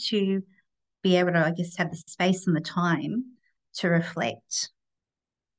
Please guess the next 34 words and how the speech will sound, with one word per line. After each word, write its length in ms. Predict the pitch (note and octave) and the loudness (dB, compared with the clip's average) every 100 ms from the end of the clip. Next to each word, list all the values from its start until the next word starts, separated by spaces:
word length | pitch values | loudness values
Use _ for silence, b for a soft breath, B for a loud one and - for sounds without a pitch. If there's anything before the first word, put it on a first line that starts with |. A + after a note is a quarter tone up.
| _ F3 | _ -6
upon 220 | E3+ E3 | 0 4
our 240 | D#3 D3 | 4 2
own 160 | D#3+ D#3+ | 2 2
mental 380 | D3+ D#3+ - D#3+ | 2 -2 -4 -8
health 360 | D3 C3+ E3 - | -8 -8 -8 -4
and 120 | D#3 | -2
the 120 | D3 | 0
own 180 | D3+ D#3 | 0 -2
challenges 640 | - D3 D#3 D#3 C#3 - - | -4 -6 -4 -4 -8 -10 -12
that 100 | B2+ | -10
we 100 | D#3 - | -12 -8
face. 720 | - C#4 C4 - _ - - _ B B _ _ | -4 -2 -2 -6 _ -20 -20 _ B B _ _
Um, 220 | G#3+ A3+ F#3 | 2 2 2
so 200 | - A3 | 0 2
there 140 | A3+ | 2
was 380 | B3+ B3+ G#3 - - | 2 0 -4 -10 -10
a 40 | F3+ | -4
sharp 300 | - E3 - _ - | 0 0 0 _ 2
increase 560 | F3+ E3+ - - - - | 2 2 -4 -10 -8 -2
in 140 | E3 | -2
people 480 | E3 D#3+ D#3+ E3 - | -2 -8 -8 -8 -4
like, 160 | E3 E3+ _ _ _ _ _ _ - | -4 -4 _ _ _ _ _ _ 0
"Oh, 240 | F#3 G3 | 2 2
this 200 | D#3+ E3 | -2 -8
is 160 | - - | -12 -6
weird. 340 | E3+ F3 F3 | -2 0 0
I 80 | D3 | -2
really 340 | D#3 D#3+ E3 E3 | -2 0 -2 -2
connect 600 | - F3 - - - - _ _ - | 0 0 0 -6 -12 -12 _ _ -6
with 140 | E3+ | -2
these 220 | E3+ D#3+ - | 0 -2 -2
people 320 | F3 E3+ D#3+ | -4 0 0
on 140 | D#3 | 0
TikTok 580 | D#3 A#3+ - - - - | 0 -6 -10 -10 -10 -12